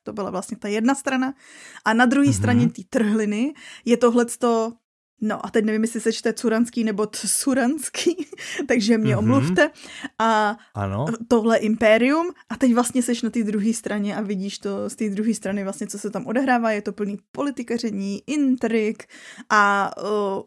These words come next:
Speaker 1: spousta lidí říká, že to je jako ještě o krok vejš než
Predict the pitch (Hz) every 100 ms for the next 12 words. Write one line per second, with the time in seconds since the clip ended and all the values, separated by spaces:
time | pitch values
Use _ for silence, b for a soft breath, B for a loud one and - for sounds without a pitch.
0 | - - 240 233 240 226 214 214 214 208
1 | 214 202 185 214 - 214 202 B B B
2 | _ - 240 240 233 233 220 214 214 208
3 | 202 - 208 190 214 -